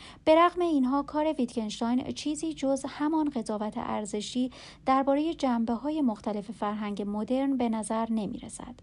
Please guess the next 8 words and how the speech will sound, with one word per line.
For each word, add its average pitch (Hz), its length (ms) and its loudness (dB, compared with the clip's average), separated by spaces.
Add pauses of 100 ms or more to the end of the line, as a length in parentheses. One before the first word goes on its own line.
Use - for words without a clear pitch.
(500)
آنچه 254 300 6
را 254 180 4
امروزه 233 480 2
معماری 214 480 0
تلقی 220 440 -2
می‌شود، 254 540 0
قبول 240 480 2
نداشت. - 500 -6